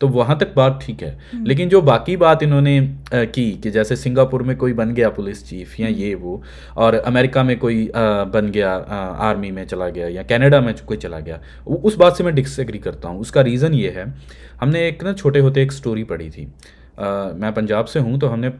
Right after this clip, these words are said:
Speaker 1: पंजाबी में ये स्टोरी थी उसका, लेकिन कॉन्टेक्स्ट ये था कि एक बंदा अपनी फैमिली को लेके माइग्रेट कर जाता है कनाडा में, और उसके बच्चे वो है वहाँ पे होते हैं,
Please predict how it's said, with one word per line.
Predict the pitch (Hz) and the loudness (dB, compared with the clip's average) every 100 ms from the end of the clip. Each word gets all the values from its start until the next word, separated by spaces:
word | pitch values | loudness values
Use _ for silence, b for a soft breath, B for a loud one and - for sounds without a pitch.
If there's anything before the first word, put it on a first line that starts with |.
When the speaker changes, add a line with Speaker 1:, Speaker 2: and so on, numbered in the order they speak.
| - - | -14 -10
Speaker 1:
पंजाबी | 113 107 104 113 110 139 | -4 -4 -2 -2 0 0
में | 160 | 0
ये | 160 151 | 0 -2
स्टोरी | - 107 107 | -2 -4 -4
थी | 101 117 - | -6 -10 -8
उसका, | 135 131 | -4 -2
लेकिन | 120 - 131 135 B B | -2 0 0 -2 B B
कॉन्टेक्स्ट | 117 113 151 147 - | -6 0 0 0 -6
ये | 110 | -4
था | 95 107 | -2 -4
कि | 107 139 | -4 -2
एक | 127 135 | -2 0
बंदा | 110 104 110 107 135 - - | -2 -2 -2 -2 -4 -10 -10
अपनी | 107 117 | -8 -6
फैमिली | 107 101 110 | -4 -4 -4
को | 123 | -4
लेके | 113 104 139 | -4 -4 -2
माइग्रेट | 113 98 117 | -2 -4 -8
कर | - 92 | -6 -8
जाता | 90 87 | -6 -6
है | 101 | -4
कनाडा | 135 107 90 76 71 | -4 -4 -6 -10 -12
में, | 69 - B B B - | -16 -20 B B B 0
और | 117 117 | 4 4
उसके | 127 139 135 156 | 2 -2 -2 0
बच्चे | 123 - 151 | 0 0 2
वो | 143 | 2
है | 127 131 151 - 110 117 - - - - - | 2 4 2 -2 -10 -18 -20 -20 -20 -20 -12
वहाँ | 113 131 | -2 0
पे | 143 139 | 2 2
होते | 95 - | 0 -6
हैं, | 76 - | -14 -12